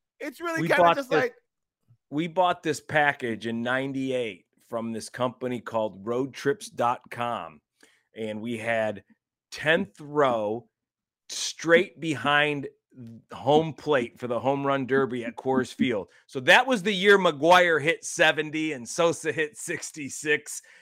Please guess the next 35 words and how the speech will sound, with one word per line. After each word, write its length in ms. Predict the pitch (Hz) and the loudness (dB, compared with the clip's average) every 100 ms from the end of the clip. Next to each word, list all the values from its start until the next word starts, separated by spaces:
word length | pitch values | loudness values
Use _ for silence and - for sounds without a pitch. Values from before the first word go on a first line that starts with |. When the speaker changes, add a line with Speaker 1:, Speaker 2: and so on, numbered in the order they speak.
| _ | _
Speaker 2:
and 220 | 131 139 | -4 2
that 140 | 170 185 | 2 2
Speaker 1:
Mm. 20 | |
Speaker 2:
was 180 | 180 143 | -4 -6
the 140 | 170 | -4
year 260 | 160 160 151 | 0 2 2
all 300 | 160 165 160 | 2 2 2
of 80 | |
it 120 | 151 139 | -2 -4
was 140 | 139 | 0
happening. 380 | 160 156 139 131 | 2 2 -2 -6
So 100 | 143 | -6
it 60 | |
was 120 | 147 131 | -6 -6
the 80 | 147 | -6
middle 360 | 170 214 190 | -4 0 0
of 60 | 165 | 0
that 280 | 165 151 - | -2 -8 -12
season, 540 | 180 180 147 131 113 _ _ - | -12 -12 -10 -10 -10 _ _ -8
and 180 | 147 | -6
we 180 | 175 220 | -4 -4
have, 360 | 190 185 175 165 160 | -4 -6 -8 -8 -8
I've 180 | 208 185 | -10 -6
got 300 | 180 160 139 | -8 -8 -12
still 320 | - 190 175 | -8 -6 -4
on 200 | 156 147 | -6 -8
the 140 | 147 | -6
old 260 | 156 180 151 | -4 -4 -6
disposable 720 | 147 - - 170 160 143 143 | -12 -10 -4 -2 -4 -8 -12
camera, 540 | - 160 151 139 113 - _ _ - | -6 -4 -4 -4 -8 -10 _ _ -10
I've 280 | 165 190 185 | -6 -4 -2
got 200 | 185 165 | -2 2
old 280 | 165 175 - | 4 2 0
photos, 720 | - 175 180 147 110 107 104 | 2 4 4 4 -2 -6 -10
developed 720 | 113 127 117 160 175 127 | -8 -8 -2 0 0 -2